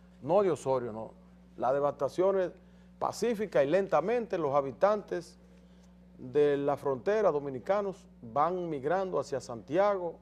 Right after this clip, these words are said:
hacia la capital, y los haitianos entonces van migrando, ocupando los espacios en esas, en esas comunidades. Y ahora tú te encuentras ahí, eh, comunidades que tienen más haitianos que dominicanos.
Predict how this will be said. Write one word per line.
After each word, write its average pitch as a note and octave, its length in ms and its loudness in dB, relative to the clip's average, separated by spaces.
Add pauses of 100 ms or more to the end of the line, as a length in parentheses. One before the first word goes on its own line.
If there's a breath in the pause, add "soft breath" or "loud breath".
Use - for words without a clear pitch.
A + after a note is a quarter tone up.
hacia - 240 -10
la A#2+ 100 -4
capital, F3+ 580 -2 (800 loud breath)
y A3 180 0
los G3+ 180 4
haitianos F3 460 4
entonces D3+ 320 -2
van D3 160 0
migrando, D3+ 480 -2
ocupando C#3+ 480 -2
los C#3 100 0
espacios C3 540 -2
en A#2 180 -8
esas, C3 480 -8 (100)
en A2+ 140 -14
esas C3 200 -10
comunidades. F#2+ 580 -10 (560 loud breath)
Y A2+ 60 -6
ahora D3+ 220 4
tú E3+ 120 -6
te F3 100 -2
encuentras D#3+ 480 0
ahí, F#3+ 240 0 (640)
eh, G#2+ 480 -6
comunidades C#3+ 600 -2
que F3 120 -4
tienen E3 300 -6
más G3+ 180 2
haitianos F3 380 0
que C#3+ 60 -6
dominicanos. B2 500 -10